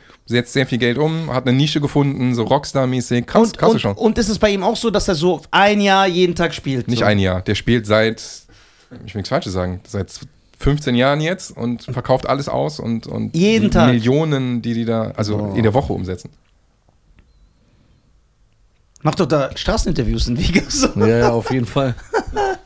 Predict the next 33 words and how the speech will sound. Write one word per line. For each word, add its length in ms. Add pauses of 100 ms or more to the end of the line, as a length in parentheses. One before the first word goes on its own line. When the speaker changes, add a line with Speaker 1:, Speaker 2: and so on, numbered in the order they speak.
(920)
Speaker 2:
Okay, 220
Speaker 3:
Nee, 60
Speaker 2:
das 80
Speaker 3:
Vegas 260
Speaker 2:
heißt, 80
Speaker 3:
ist 120
gefährlich. 600
Speaker 2:
das 140
heißt, 100
aber 220
hat's 160
dir 140
gefallen, 480
da 140
zu 140
zaubern, 300
oder 100
hast 120
du 40
direkt 160
gesagt, 300
Speaker 1:
Ich 100
wollt's 180
Speaker 2:
nein? 60
Speaker 1:
nur 40
einmal 180
abhaken, 400
aber 120
hab 120
gemerkt, 300
dass 100
das, 220
äh, 400